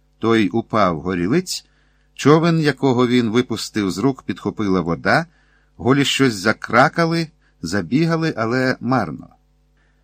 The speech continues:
"Так", — відзначив Петро Павло, — "ворожий флот зменшився на одну одиницю". Тим часом Желько з іншими ефіопами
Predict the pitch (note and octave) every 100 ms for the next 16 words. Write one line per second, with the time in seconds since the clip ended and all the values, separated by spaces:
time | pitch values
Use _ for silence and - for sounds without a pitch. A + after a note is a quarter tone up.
0 | _ - E3+ A3 - - - - G2+ F2+
1 | A#2+ A#2 - G2+ F2+ - F#2 G#2 G2 G#2+
2 | F#2+ E2 C#2+ C#2 F2 C#3+ D#3 D#3+ C3 D#3+
3 | E3 F#2+ G2+ B2+ D#3+ - E3+ - D#3+ D3
4 | C#3 B2 D3 C#3+ C#3+ D3+ - - - _
5 | _ _ _ _ _ _ _ G#2+ C3+ F3
6 | F#3 F#3+ D#3 B2+ E3 E3 - D#3 A2+ C3+
7 | B2+ C3+ C3 A2+ - A#2 G2+ F#2+ B2+ D#3+